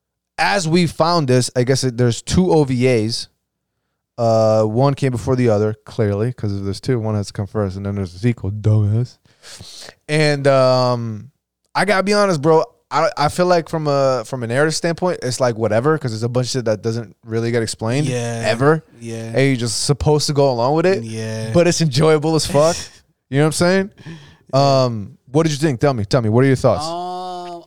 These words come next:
Speaker 2: okay, so first thing, Goku, main thing, Sun Wukong references and shit.
Speaker 1: Yep.
Speaker 2: Um,
Speaker 1: Staff.
Speaker 2: Yeah, staff, all that stuff.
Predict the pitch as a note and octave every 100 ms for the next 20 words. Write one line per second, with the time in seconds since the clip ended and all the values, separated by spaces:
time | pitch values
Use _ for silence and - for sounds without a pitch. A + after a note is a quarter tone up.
0 | - C3+ D3 G#2+ - C3 C3 C3 B2+ D#3+
1 | - D3+ C3 A#2+ A#2 A#2+ A2+ A2 A#2 A2
2 | A2 A2 A2 A2 - A#2+ A#2+ A2 A#2+ A2+
3 | A2 A2 G#2+ A2+ - A2 G#2+ - G#2 G2+
4 | - G#2+ A#2+ - A2 A2 G#2+ G#2+ G#2+ G#2
5 | A#2+ - _ G2+ G#2 G#2 - G#2 G#2 -
6 | G#2+ G#2 G2+ - G#2 G#2+